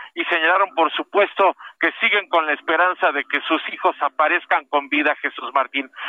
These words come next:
La circulación ya está liberada a través de Reforma para quien viene de Insurgentes y con dirección hacia la zona de Bucareli e Hidalgo, aunque todavía tenemos elementos de la Secretaría de Seguridad Ciudadana. Aún así, hay que manejar con mucho cuidado, esto con dirección también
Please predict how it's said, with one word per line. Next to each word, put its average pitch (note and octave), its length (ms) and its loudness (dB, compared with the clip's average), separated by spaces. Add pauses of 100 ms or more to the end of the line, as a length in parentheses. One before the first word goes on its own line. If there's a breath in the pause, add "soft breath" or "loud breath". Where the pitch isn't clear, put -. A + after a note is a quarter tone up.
(120 loud breath)
La E3+ 120 2
circulación B3+ 760 0 (320 loud breath)
ya G3 80 4
está A#3 180 0
liberada A3+ 420 2
a A3 40 0
través F#3 300 -2
de G3+ 80 2
Reforma A3+ 440 2
para F#3+ 200 0
quien E3+ 160 -10
viene G3+ 180 0
de F#3 100 -2
Insurgentes G3 640 -2
y D#3+ 60 -8
con D#3 180 -2
dirección E3 420 0 (380 loud breath)
hacia D3+ 300 0
la D#3+ 160 2
zona G3+ 180 2
de F3+ 80 2
Bucareli F#3+ 720 -2
e F3 140 2
Hidalgo, A3+ 440 2 (220 loud breath)
aunque E3+ 300 0
todavía G3+ 360 2
tenemos F#3 320 -2
elementos E3+ 420 0
de D3+ 80 0
la C#3+ 120 2
Secretaría D3+ 560 -2
de F3+ 140 -2
Seguridad D#3 440 0
Ciudadana. G#3 600 2 (360 loud breath)
Aún F3+ 280 2
así, F3 320 -2
hay F3 140 0
que F3 100 -4
manejar D#3 340 0
con D#3+ 220 0
mucho B3+ 320 0
cuidado, D3 480 0 (260 soft breath)
esto G3+ 280 0
con D3+ 140 -2
dirección D3 380 -2
también D#3+ 400 -2